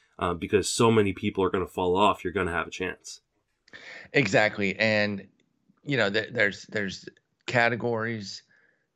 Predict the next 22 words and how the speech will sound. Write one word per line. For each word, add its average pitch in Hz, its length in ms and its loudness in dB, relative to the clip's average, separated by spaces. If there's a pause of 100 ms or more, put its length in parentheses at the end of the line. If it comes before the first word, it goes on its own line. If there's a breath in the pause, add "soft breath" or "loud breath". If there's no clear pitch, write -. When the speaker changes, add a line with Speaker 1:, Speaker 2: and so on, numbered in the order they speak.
(120)
Speaker 2:
where, 95 500 2
uh, 90 180 -4
obviously 104 360 -2
counting 107 300 0
categories, 98 500 -2
guys, 92 400 0
you 107 80 -10
know, 82 80 -8
folks 98 260 -2
only 98 220 0
go 92 380 0
up, 101 400 2 (180)
but 95 300 4 (280)
the 113 100 -4
rate 98 300 -2
categories, 107 500 0
people 92 260 -2
can 90 200 -8
come 87 220 0
back 82 440 -2
to 107 240 -2
you 127 380 -2